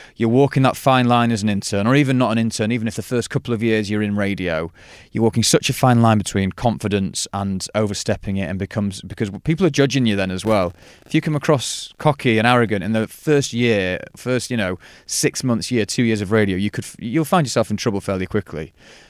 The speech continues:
And that always stuck with me. I remember just always thinking, almost overplaying, like, how, um, appreciative I was to be at every job that I was in. And I think, I think that did stand me in good stead.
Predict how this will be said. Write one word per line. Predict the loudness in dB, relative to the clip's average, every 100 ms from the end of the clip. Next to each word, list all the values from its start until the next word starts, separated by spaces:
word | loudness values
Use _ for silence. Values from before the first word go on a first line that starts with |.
| -2
And | 0
that | 2
always | 2 2
stuck | 0 0
with | 2 0
me. | 2
I | 2
remember | 2 0
just | -2 -2
always | 0 -2
thinking, | -2 -4 -2 -4 -4 -6 _ _ _ _ _ _ _ _ _ _
almost | 0 2 0 0
overplaying, | 0 2 0 0 2 2 2 0 -2
like, | -2 0 0 -2 -8 -20 _ _ _ _
how, | -6 -4 -4 -6 _ _ -20 _ _ _
um, | -2 0 0 -2 -8 -12 _ _
appreciative | 0 4 4 4 2 4
I | 6
was | 4 2
to | 0
be | 0
at | 2
every | 0 0 0 0 -2 -6 _ _
job | 0 0 2
that |
I | 0
was | 0 0
in. | 0 0 -2
And |
I | -4
think, | -2 -2 -2
I | -4
think | -4
that | -2
did | -2 -2
stand | 0 2
me | 4 2
in | 0
good | -2
stead. | 0 0 0 -4